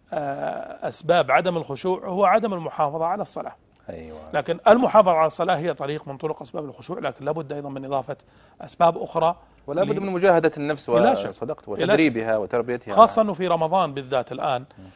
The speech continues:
Speaker 1: فرصة عظيمة جدًا جدًا لتربية النفس على الخشوع.
Speaker 2: صدقت.
Speaker 1: بحيث أنه ال-، ال-، ال-، المسلم يصلي التراويح فيستحضر مع الإمام الآيات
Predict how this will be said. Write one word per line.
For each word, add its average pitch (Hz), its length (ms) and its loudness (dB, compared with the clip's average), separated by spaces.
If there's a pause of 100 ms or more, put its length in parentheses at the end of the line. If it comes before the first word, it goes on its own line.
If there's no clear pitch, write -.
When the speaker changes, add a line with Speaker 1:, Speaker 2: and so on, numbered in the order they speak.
(180)
Speaker 1:
فرصة 185 340 -2
عظيمة 151 420 0
جدًا 151 300 -6
جدًا 170 500 -8
لتربية 170 560 -6
النفس 156 280 -8
على 139 100 -4
الخشوع. 127 380 -10 (420)
Speaker 2:
صدقت. - 420 -20
Speaker 1:
بحيث 151 200 0
أنه 165 180 -4
ال-، 156 120 -6
ال-، 139 360 -8
ال-، 139 380 -6
المسلم 151 460 -8
يصلي 170 280 -8
التراويح 135 580 -4
فيستحضر 151 640 -4
مع 143 140 -2
الإمام 160 360 -6
الآيات 135 500 -2